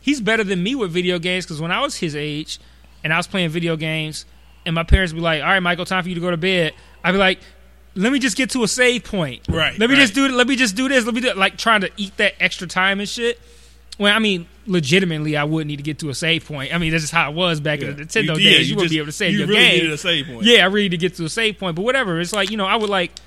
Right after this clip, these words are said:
Speaker 1: try to push back. "Oh, fifteen more minutes. Oh, twenty more minutes. Let me get to a save point." I tell Michael, "All right, Michael, time for you to go to bed." He will, like, hang up on his friends. Like, he
Speaker 2: Right.
Speaker 1: just be like,
Speaker 2: "All right,
Speaker 1: "All right,
Speaker 2: gotta
Speaker 1: I
Speaker 2: go."
Speaker 1: gotta go." And just, like, stop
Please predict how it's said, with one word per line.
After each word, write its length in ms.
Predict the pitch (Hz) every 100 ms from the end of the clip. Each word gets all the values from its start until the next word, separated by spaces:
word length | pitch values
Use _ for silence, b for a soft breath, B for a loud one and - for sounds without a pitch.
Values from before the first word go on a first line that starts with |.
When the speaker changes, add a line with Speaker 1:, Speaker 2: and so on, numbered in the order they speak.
| b b
Speaker 1:
try 140 | - 175
to 60 |
push 220 | - 202 175
back. 220 | 208 170
"Oh, 160 | 226 220
fifteen 380 | 240 240 262 226
more 120 | 220
minutes. 300 | 233 175 170
Oh, 100 | -
twenty 260 | - 233
more 140 | 226 226
minutes. 320 | 240 202 151
Let 60 | 202
me 60 |
get 120 | 214 -
to 60 |
a 20 | 214
save 280 | 240 226
point." 220 | 220 165 - b b - - - _ _ -
I 100 | 294
tell 160 | 262
Michael, 260 | 226 247 226
"All 60 | 208
right, 100 | 208
Michael, 220 | 208 175
time 180 | 208 196
for 40 |
you 60 | 208
to 80 | 185
go 120 | 202
to 60 | 185
bed." 320 | 214 185 156 b b -
He 160 | 180 392 453
will, 180 | 220
like, 240 | 214 202 185
hang 260 | - 214 247
up 120 | 214
on 120 | 247
his 120 | 226 175
friends. 560 | 214 247 202 135 131
Like, 180 | 180 175
he 60 | 190
Speaker 2:
Right. 60 |
Speaker 1:
just 100 | 220
be 60 | 190
like, 240 | 170 160 -
Speaker 2:
"All 60 | 143
right, 200 | 180 160
Speaker 1:
"All 80 | 185
right, 100 | 196
Speaker 2:
gotta 40 |
Speaker 1:
I 20 | 190
Speaker 2:
go." 20 |
Speaker 1:
gotta 120 | 190
go." 300 | 180 185 147 - b -
And 100 | 208 208
just, 160 | -
like, 120 | 233 208
stop 340 | - 214 135